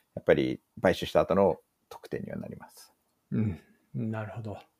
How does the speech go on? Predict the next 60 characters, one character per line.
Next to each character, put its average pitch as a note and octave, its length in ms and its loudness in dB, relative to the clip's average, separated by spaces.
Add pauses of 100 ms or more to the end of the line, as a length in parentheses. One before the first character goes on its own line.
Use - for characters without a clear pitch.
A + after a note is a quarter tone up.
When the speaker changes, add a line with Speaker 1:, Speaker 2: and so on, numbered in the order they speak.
(320)
Speaker 2:
じ B2 80 0
ゃ G#2 360 -2
あ、 B2 60 -2
あ A#2 40 0
の、 G#2+ 320 -2
Slack E3 460 6
も D3+ 100 6
何 C#3+ 220 8
ら D#3+ 80 10
か D3+ 100 6
の C#3+ 80 6
形 B2 320 0
で A2+ 80 2
繋 C3 240 2
が A#2 80 2
れ A#2+ 80 2
て C3+ 80 0
る B2+ 80 2
わ A2+ 80 0
け A#2+ 100 0
で G#2+ 60 0
す - 140 4
よ C3 60 6
ね、 C#3 200 6
<laughs> C3 80 6
今 D3+ 100 4
は。 C#3+ 200 4
Speaker 1:
そ - 340 12
う F#3+ 160 12
で D#3+ 80 12
す D3 100 6
ね。 C#3 80 12
Slack F#3 300 12
も、 F3+ 240 12
Speaker 2:
<laughs> D#3 380 4
Speaker 1:
で F#3 80 12
も D#3+ 60 12
Slack - 460 12
は G3 340 12
も C#3+ 200 10
う B2+ 40 12
本 C#3+ 100 12
当 B3 80 12
に F3 200 12
テ - 140 6
ク - 60 6
ノ E3+ 140 12
ロ - 20 12
ジ C3+ 100 10
ー - 20 12
ス - 60 2
タ D3+ 100 12
ッ - 40 6
ク - 100 -2
が - 300 6
全 A2 340 8
く、 - 80 -4
Speaker 2:
全 F#3 300 4
く - 240 10
ね。 F3 320 4